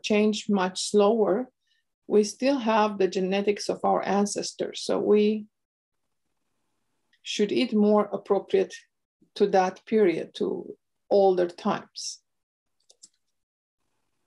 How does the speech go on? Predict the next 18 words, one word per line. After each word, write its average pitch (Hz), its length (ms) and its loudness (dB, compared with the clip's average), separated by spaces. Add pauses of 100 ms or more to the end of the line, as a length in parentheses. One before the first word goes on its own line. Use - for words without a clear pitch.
(1200)
Fasting 254 460 2
as 233 120 2
a 208 100 6
religious 220 680 2
and 208 160 2
spiritual 214 520 0
practice. - 720 -8 (3250)
From 208 440 2
yoga 269 280 2
and 220 140 0
tantra 220 300 0
perspective, 233 680 -4 (140)
fasting 254 400 0
can 202 200 0
grant 220 360 2
you 226 100 -2
the 180 120 -2
connection 220 840 -2